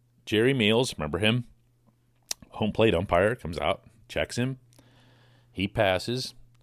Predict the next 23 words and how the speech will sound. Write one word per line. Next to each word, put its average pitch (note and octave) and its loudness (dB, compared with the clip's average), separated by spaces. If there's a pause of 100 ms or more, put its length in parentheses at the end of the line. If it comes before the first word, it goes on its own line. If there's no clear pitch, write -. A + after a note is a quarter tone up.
(800)
Everybody C3 4
else B2+ 6
gets D3+ 0
checked - 0
too. B2 0
Richard A#2 0
Rodriguez, B2+ 6
who'd G2+ -2
been G#2 -2
suspected A#2+ 2 (1400)
of F2+ 2
using F2 -2
the D#2 -4
sticky F#2 -6
stuff, - 0 (340)
was F2+ -6
checked - -4
as G2 0
a G2 -8
closer A2+ 2 (180)
before D3 2
his D#2+ -8
appearance, - -8